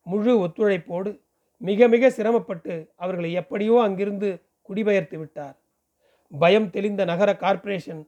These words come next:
அந்த குடிசைகளையும் தோப்பையும் தைரியமாய் அழித்து மண்ணோடு மண்ணாக்கிவிட்டது. ஆனாலும்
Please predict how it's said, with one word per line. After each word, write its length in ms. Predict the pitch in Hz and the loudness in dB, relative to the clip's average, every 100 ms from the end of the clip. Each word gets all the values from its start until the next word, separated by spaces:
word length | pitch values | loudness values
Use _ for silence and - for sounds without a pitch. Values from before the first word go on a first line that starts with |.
| _ _ - | _ _ -10
அந்த 180 | 170 156 | -6 -6
குடிசைகளையும் 720 | - 202 202 208 185 165 165 | -6 -4 0 0 0 -4 -8
தோப்பையும் 540 | - 202 202 214 175 156 - _ _ _ - | -4 -2 -2 -6 -6 -8 -16 _ _ _ -6
தைரியமாய் 640 | 160 185 214 208 214 220 | 2 4 6 4 4 4
அழித்து 400 | 185 180 170 185 160 147 _ | 2 0 -6 -12 -12 -14 _
மண்ணோடு 460 | 160 180 202 202 180 | -10 -4 0 0 -2
மண்ணாக்கிவிட்டது. 840 | 160 175 180 147 156 139 151 131 127 _ _ _ _ _ _ _ _ _ 147 | -4 -4 -6 -8 -14 -16 -18 -18 -20 _ _ _ _ _ _ _ _ _ -6
ஆனாலும் 500 | 160 175 170 165 | 0 2 0 -2